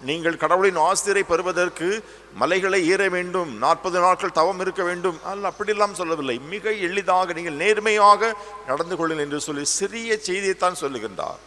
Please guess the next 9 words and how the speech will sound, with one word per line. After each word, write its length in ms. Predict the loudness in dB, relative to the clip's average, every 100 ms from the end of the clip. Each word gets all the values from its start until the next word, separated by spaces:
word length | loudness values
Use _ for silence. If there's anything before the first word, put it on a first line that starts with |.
| -20 -20 -20 -20 -20 -20 -20 -20 -10
இந்த 140 | -2
இரண்டாம் 360 | 0 4 6 8
வாசகத்திலே 440 | 6 4 -2 0 -2
புனித 200 | 0 -2 2
பவுலடியா 440 | 2 2 2 4 4 4
சொல்லுகின்றார், 560 | 0 -2 0 2 2 0 -10 -18 0
கடவுள் 420 | 4 6 6 4 2 -4 -10 -4
கொரிந்தியருக்கு 500 | -2 0 0 0 0
எழுதிய 260 | -2 0 0